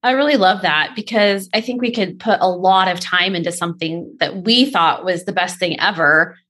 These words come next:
And then when we introduced it to people, it may not be exactly what they need. So how much time do you recommend somebody spends creating this course before they do something like a beta launch? Should you have everything, like, all the videos recorded, ev-,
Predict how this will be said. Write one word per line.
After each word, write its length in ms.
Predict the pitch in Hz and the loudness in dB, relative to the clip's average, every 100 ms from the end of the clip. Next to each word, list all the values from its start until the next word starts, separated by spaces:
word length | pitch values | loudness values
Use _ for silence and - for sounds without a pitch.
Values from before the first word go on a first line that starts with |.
| _ | _
And 80 | 208 | 0
then 100 | 202 | 2
when 100 | 190 | 2
we 100 | 185 | 0
introduced 580 | 175 208 208 175 226 - | -2 -2 -2 -2 -2 -2
it 160 | - | -4
to 100 | - | -6
people, 540 | 180 190 180 170 165 165 | -12 -10 -6 -2 0 0
it 60 | 196 | -2
may 160 | 208 | 0
not 240 | 220 233 226 | 2 0 2
be 120 | 226 | 2
exactly 520 | 190 175 160 165 196 | 2 0 -2 -2 -4
what 220 | 175 175 | -4 -2
they 200 | 175 156 | -2 -2
need. 680 | 170 170 220 180 98 85 - _ _ _ _ _ _ | -2 0 0 0 0 -6 -10 _ _ _ _ _ _
So 360 | - 254 233 220 | -2 2 4 4
how 180 | 208 262 | 2 2
much 360 | 349 - - | 2 0 -4
time 340 | - 202 214 240 | -2 0 0 -2
do 80 | 196 | -4
you 100 | 190 | 0
recommend 480 | 190 202 190 196 | -2 -2 -4 -4
somebody 320 | 196 196 185 175 | -4 -4 -2 -4
spends 880 | - - - 202 196 165 165 180 - _ _ | -6 -10 -2 0 2 0 -4 -6 -14 _ _
creating 420 | - 233 214 208 | -4 0 2 2
this 220 | 185 165 - | 0 -2 -4
course 340 | - 208 202 | 0 0 0
before 320 | 180 180 190 | -8 -2 0
they 140 | 180 185 | 0 -2
do 180 | 190 | -2
something 400 | 240 196 151 - | -2 -2 -2 -6
like 180 | 156 151 | -6 -6
a 60 | 165 | -4
beta 240 | 160 165 | -2 -2
launch? 240 | 170 - - | -2 -2 -2
Should 220 | - 196 | -2 0
you 100 | 220 | 0
have 300 | 208 202 - | 2 0 0
everything, 680 | 180 180 214 220 202 196 196 | 0 0 -2 -2 -2 0 -2
like, 200 | 190 170 - | -4 -8 0
all 180 | 180 208 | 2 2
the 120 | 196 | 0
videos 320 | 196 196 196 190 | 0 0 0 -4
recorded, 680 | 185 196 190 185 185 180 - | -6 -2 0 2 2 0 -2
ev-, 180 | 180 | -2